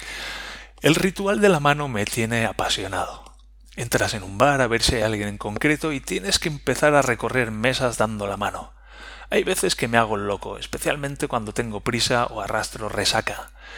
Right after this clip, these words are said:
e imagino que deben pensar que soy un hijo de puta sin modales o algo peor. De todas maneras, tengo una gran vida social. Se puedo decir que soy un aprietamanos de primera.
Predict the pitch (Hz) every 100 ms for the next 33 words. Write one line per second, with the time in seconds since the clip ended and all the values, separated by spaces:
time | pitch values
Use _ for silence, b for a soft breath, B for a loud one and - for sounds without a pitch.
0 | B - 127 143 135 - 196 196 147 135
1 | 151 147 123 117 139 156 135 147 151 147
2 | 135 - 120 107 190 - 135 127 113 110
3 | 127 - 123 113 120 113 113 113 117 -
4 | - B B B B - 131 151 208 214
5 | 160 120 117 110 110 - - 139 151 160
6 | 151 120 113 110 101 98 104 95 92 113
7 | 120 98 - - B B B - - 220
8 | 208 151 117 156 156 - 113 165 156 139
9 | 113 107 104 104 101 110 110 107 101 -
10 | 98 95 92 -